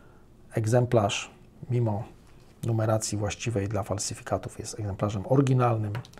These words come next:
Kiedy to powstało, dlaczego i jak, nie mam pojęcia. Z drugiej strony, proszę Państwa, brak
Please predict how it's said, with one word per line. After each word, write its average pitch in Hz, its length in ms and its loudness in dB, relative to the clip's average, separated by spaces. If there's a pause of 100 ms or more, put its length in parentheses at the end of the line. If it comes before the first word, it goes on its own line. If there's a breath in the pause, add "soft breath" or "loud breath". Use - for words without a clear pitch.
(160)
Kiedy 143 300 2
to 165 120 2
powstało, 117 600 0 (120)
dlaczego 113 540 0 (120)
i 92 40 -2
jak, 98 360 -4 (760 soft breath)
nie 110 100 -2
mam 98 120 -2
pojęcia. 95 400 -6
Z - 60 -12
drugiej 147 240 2
strony, 131 260 2
proszę 120 140 -2
Państwa, 117 460 -2 (560 loud breath)
brak 113 600 0